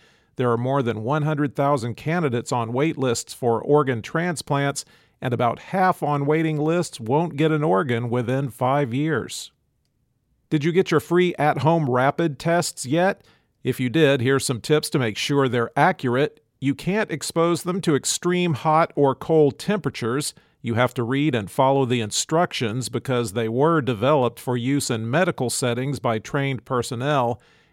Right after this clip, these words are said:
And you have to read the results at just the right time. Waiting too soon could give you a false negative. Waiting too late could give you a false positive. And lastly, don't believe them. If you tested negative, but you're feeling sicker than you ever have,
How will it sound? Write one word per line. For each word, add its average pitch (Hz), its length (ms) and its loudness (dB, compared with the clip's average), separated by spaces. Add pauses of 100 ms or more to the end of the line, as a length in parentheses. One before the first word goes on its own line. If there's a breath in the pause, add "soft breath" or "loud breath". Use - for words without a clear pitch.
And 185 260 0
you 156 80 2
have 165 160 2
to 151 100 0
read 160 280 0
the 143 60 0
results 131 500 0
at - 120 -4
just 170 400 -2
the 175 80 0
right 160 320 2
time. 175 480 -2 (320 soft breath)
Waiting 151 300 2
too 139 200 -2
soon 165 420 -2
could 113 160 -2
give 131 180 0
you 127 140 0
a 110 40 -2
false 139 380 0
negative. 151 640 -2
Waiting 127 360 -2
too 135 240 -2
late 151 400 0
could 117 160 -4
give 117 200 -4
you 123 120 -2
a 127 60 -2
false 139 360 0
positive. 156 600 0 (400 soft breath)
And 147 140 -2
lastly, 196 640 2 (220)
don't 147 320 2
believe 180 460 2
them. 131 260 0 (360)
If - 160 -10
you 117 80 -6
tested 123 480 -2
negative, 135 520 -2
but 123 240 0
you're 117 200 -2
feeling 120 420 -4
sicker 147 460 0
than 120 180 -2
you 120 180 0
ever 113 220 2
have, 143 580 0